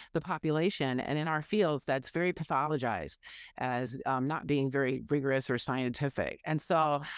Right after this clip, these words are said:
I just encourage people to check out some of the things that we do at C S R P C at the University of Chicago. And, um, Kelly and I are in the very process of maybe in the spring or summer, um, doing some thinking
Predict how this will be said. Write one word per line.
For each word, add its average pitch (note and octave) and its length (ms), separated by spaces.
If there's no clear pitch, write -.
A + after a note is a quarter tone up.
I F3 160
just F3+ 300
encourage G3+ 480
people F3 480
to - 120
check - 300
out F3 240
some F3+ 160
of E3 80
the E3 80
things E3+ 280
that C3+ 120
we D3+ 140
do F3+ 440
at - 140
C F3 160
S F3 140
R E3 100
P E3 160
C G#3 320
at F3 80
the E3+ 80
University D#3+ 440
of D3 60
Chicago. F#3+ 800
And, D3 460
um, C3+ 540
Kelly E3 240
and E3+ 100
I E3+ 200
are C#3+ 240
in D#3+ 160
the D3+ 160
very F#3 280
process A3+ 840
of D#3 480
maybe F#3 300
in F#3+ 80
the F3 80
spring G3 380
or F#3 100
summer, G3+ 580
um, E3+ 300
doing F3 280
some E3 720
thinking G3 220